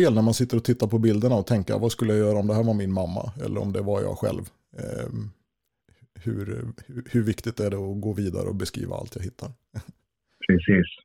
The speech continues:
Speaker 1: Ja.
Speaker 2: precis. Och hur på något sätt starta en diskussion med att, att, eh, det kanske, det måste ju vara okej att, att, ehm,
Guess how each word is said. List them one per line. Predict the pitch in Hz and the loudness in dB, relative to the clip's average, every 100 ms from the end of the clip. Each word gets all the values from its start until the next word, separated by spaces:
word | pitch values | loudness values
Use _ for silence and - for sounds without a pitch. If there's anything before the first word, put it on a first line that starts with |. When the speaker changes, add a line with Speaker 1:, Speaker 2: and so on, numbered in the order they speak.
| - | -12
Speaker 1:
Ja. | 92 107 | -4 0
Speaker 2:
precis. | 95 101 - - | 6 6 4 6
Och | 131 123 | 8 10
hur | 135 131 120 - - - _ | 10 10 8 4 -8 -16 _
på | 131 | 6
något | 113 135 - | 8 6 4
sätt | 117 - | -2 0
starta | 117 110 - | 2 2 4
en | 107 101 | 4 4
diskussion | 101 - 95 107 123 135 | 0 -4 -2 2 6 8
med | 113 98 95 | 8 4 0
att, | - 98 | -6 -8
att, | 90 _ 101 | -8 _ 0
eh, | 95 95 92 90 | 0 -2 -6 -4
det | 117 | -2
kanske, | 113 123 107 | 2 2 2
det | 117 123 | 2 6
måste | 147 - - | 6 4 0
ju | 117 | 4
vara | 113 107 | 4 4
okej | - 180 90 - - - - _ 110 | 2 2 2 -4 -16 -20 -20 _ 0
att, | 104 | 0
att, | - 104 95 _ - 104 | 0 -2 -2 _ 0 2
ehm, | 98 98 98 | 4 0 -4